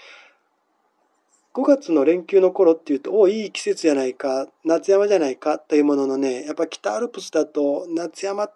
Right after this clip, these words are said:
だって、あの、寒いんですよ。全然。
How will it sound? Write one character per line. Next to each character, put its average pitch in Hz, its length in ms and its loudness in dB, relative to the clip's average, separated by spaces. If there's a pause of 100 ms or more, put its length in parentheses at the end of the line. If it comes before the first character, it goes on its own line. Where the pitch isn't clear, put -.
だ 226 100 -6
っ 233 80 -20
て、 151 520 0 (640)
あ 165 80 -6
の、 131 420 -6 (1400)
寒 147 260 -4
い 185 60 0
ん 190 40 -2
で 151 120 0
す - 120 -6
よ。 143 140 -2 (580)
全 139 380 -2
然。 120 260 -8